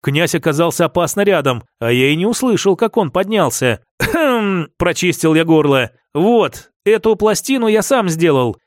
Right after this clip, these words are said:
Те бронежилеты, которые вы показали, такое чувство, что вам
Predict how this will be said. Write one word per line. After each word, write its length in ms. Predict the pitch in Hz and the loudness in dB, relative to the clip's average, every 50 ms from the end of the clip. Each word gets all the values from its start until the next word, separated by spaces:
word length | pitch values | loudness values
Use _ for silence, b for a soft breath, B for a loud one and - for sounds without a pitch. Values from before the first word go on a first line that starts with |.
| _ _ _ _ | _ _ _ _
Те 400 | - - 226 247 247 240 226 196 - | -4 -2 0 2 2 2 2 0 -2
бронежилеты, 800 | 165 160 - 247 240 240 220 220 254 254 311 285 - 190 160 143 | -4 -2 0 0 0 0 0 0 0 2 0 0 2 2 0 0
которые 440 | - 180 175 - 214 208 196 196 196 | 0 0 0 2 2 4 4 4 4
вы 140 | 196 233 175 | 4 2 0
показали, 840 | - 202 - 220 220 220 220 220 196 165 147 143 139 120 - - _ _ | -2 -2 0 0 0 2 2 2 2 2 2 2 0 -2 -4 -8 _ _
такое 360 | 147 156 151 - 208 202 196 | -4 -2 0 2 2 0 0
чувство, 480 | - - 277 294 214 - - 170 160 | 0 -2 0 0 -2 0 0 0 0
что 180 | 123 - - 180 | 0 0 0 2
вам 280 | 196 214 208 196 165 | 2 2 0 -2 -4